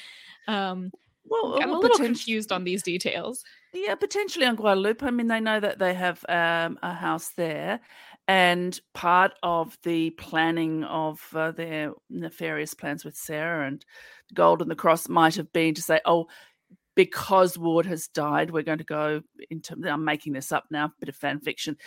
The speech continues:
Speaker 2: but, you know, that we're going to go to our house, um, on Guadalupe. So that's where they may think that they've been. They would have, uh, some employees who would keep the house going,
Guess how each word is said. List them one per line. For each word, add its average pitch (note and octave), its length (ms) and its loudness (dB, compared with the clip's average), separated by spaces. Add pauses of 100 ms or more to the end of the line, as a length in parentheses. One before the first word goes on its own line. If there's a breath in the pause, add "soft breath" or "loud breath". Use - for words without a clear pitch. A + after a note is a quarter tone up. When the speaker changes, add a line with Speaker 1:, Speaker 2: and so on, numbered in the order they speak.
(160 loud breath)
Speaker 2:
but, G#3 140 6
you A3 80 8
know, F3+ 160 10
that E3+ 180 4
we're F#3 120 4
going E3 200 4
to - 80 -6
go D#3 200 2
to D#3 180 -4
our D3+ 100 0
house, C#3+ 640 -6
um, C3+ 280 -4
on D3+ 140 -4
Guadalupe. C3+ 520 -6 (360 loud breath)
So - 140 4
that's F3+ 280 6
where F#3 140 4
they E3 140 4
may D#3+ 320 0 (260)
think G3+ 220 2 (320)
that F3 240 0
they've E3 320 0
been. G#3+ 420 0 (380 loud breath)
They E3+ 160 8
would E3+ 220 -2
have, D#3+ 500 0 (340)
uh, C#3+ 400 -4
some D3 640 -4 (640)
employees E3 800 0
who F#3+ 60 -4
would E3+ 140 -12
keep D#3+ 220 -8
the D#3+ 60 -12
house D3+ 520 -6 (420)
going, E3 640 2